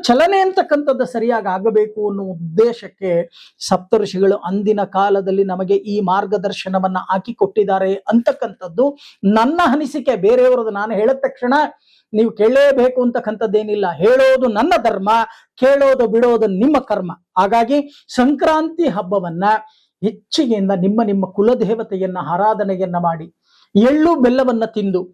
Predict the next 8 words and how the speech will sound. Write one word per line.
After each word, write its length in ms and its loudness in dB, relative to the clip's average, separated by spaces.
ನೀವು 640 4
ಕೂಡ 200 -2
ಬೇರೆಯವರಿಗೆ 640 2
ಎಳ್ಳು 300 0
ಬೆಲ್ಲವನ್ನ 420 0
ಕೊಟ್ಟು 280 -4
ಒಳ್ಳೆಯ 520 0
ಮಾತನಾಡಿ. 680 -8